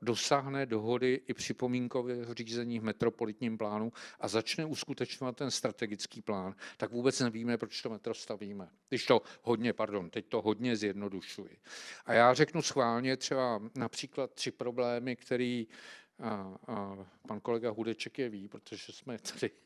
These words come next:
tlačili do toho strategického plánu, který s Prahou výrazným způsobem teďko hýbou a ovlivňují její vývoj a dokonce zmiňovala i ta zpráva O E C D,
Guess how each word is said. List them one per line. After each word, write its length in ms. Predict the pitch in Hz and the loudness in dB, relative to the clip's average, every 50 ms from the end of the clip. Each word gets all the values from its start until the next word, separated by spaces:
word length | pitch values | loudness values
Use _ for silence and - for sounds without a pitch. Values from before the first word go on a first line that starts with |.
| - - - - - - - _ - | -16 -14 -14 -12 -14 -16 -14 _ 0
tlačili 560 | - 143 120 - - - - 135 117 120 117 | 0 0 0 2 2 4 4 6 4 2 0
do 80 | 113 | 0
toho 220 | 110 - 131 120 113 | 0 2 2 2 2
strategického 800 | - - 120 98 - - 127 110 110 - - - - 127 117 120 | 0 -2 -4 -4 -2 -2 -2 -2 -2 -8 -8 -4 -4 -2 -2 -2
plánu, 580 | - 123 117 107 101 101 101 101 104 117 123 - _ _ _ _ _ _ _ _ _ _ _ _ _ _ _ _ _ _ - - | -2 0 -2 0 -2 -2 -2 -2 -2 -4 -6 -8 _ _ _ _ _ _ _ _ _ _ _ _ _ _ _ _ _ _ -12 -4
který 400 | - - 131 127 131 143 156 156 151 - - _ - - | 2 4 6 6 6 6 4 2 0 -6 -18 _ -2 0
s 100 | - - | 0 2
Prahou 460 | - 139 131 131 135 143 151 151 135 | 2 2 2 4 4 4 4 4 0
výrazným 800 | 120 113 127 143 139 147 147 151 156 143 147 165 160 156 156 139 | -2 -2 0 4 6 6 8 6 6 4 2 -2 -2 -2 -2 -2
způsobem 1040 | - - _ - - 123 - - - - 131 127 143 135 135 135 135 139 139 139 _ - - - - - - | -4 -6 _ 0 0 0 0 0 0 0 0 2 2 0 0 -2 -4 -8 -10 -12 _ -18 -20 -20 -20 -12 -6
teďko 380 | - 127 - - - 151 123 | -6 -6 -4 0 2 2 4
hýbou 560 | 107 - 107 101 98 98 110 117 123 139 175 165 | 4 2 0 -2 0 4 4 4 4 4 0 -2
a 100 | 123 120 | -4 -2
ovlivňují 640 | 117 110 98 107 113 113 120 135 135 139 135 139 139 | -2 -2 2 2 2 4 4 2 0 2 2 2 2
její 240 | 139 139 143 139 123 | 2 2 2 0 0
vývoj 640 | 110 104 98 95 95 98 95 92 95 98 110 127 135 | -2 -2 -2 0 0 2 2 2 2 2 0 0 0
a 160 | 107 104 95 - - - - - | -2 -2 -2 -4 -14 -20 -14 -12
dokonce 440 | - - - 107 107 - 127 127 117 | -8 -2 -2 -2 0 0 0 0 0
zmiňovala 540 | 107 101 107 98 98 107 107 110 113 120 | 0 0 0 0 0 0 0 0 0 0
i 60 | 113 107 | 0 -2
ta 180 | - - 110 | -2 -4 -4
zpráva 480 | - - - 117 101 101 104 107 107 110 | -4 -2 -2 -2 -2 0 0 2 2 2
O 140 | 110 104 104 | 2 2 0
E 120 | 110 113 | -2 -2
C 260 | - - - 127 117 | -2 -2 -2 0 0
D, 400 | 107 101 90 87 85 90 104 120 | 0 -2 -2 -2 -6 -8 -10 -12